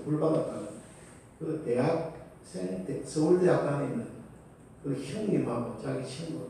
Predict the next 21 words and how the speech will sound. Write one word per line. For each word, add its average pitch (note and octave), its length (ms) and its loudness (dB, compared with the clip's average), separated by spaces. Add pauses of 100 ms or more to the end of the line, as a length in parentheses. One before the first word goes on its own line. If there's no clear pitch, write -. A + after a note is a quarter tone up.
이렇게 D#3 340 -4
막 A#2 360 -8
다니다가 C#3+ 600 0 (260)
기도하다가 E3 680 0
그 E3+ 120 0
형이 C#4 420 2
그렇게 - 600 2 (240)
인도를 D#3 380 0
잘, - 240 -6 (640)
그러니까 - 300 0
그걸 E3+ 200 4
불 E3+ 140 0
받았다 G3+ 380 4
했잖아요. A#2+ 400 -8 (600)
그러니까 A#3 260 -2
머리가 E3+ 380 2
막 - 320 -8
명색해지고 B2+ 760 0 (600)
경기중학교, C3 600 -2
경기고등학교, B2+ 540 -4
서울대학 A#2+ 800 -2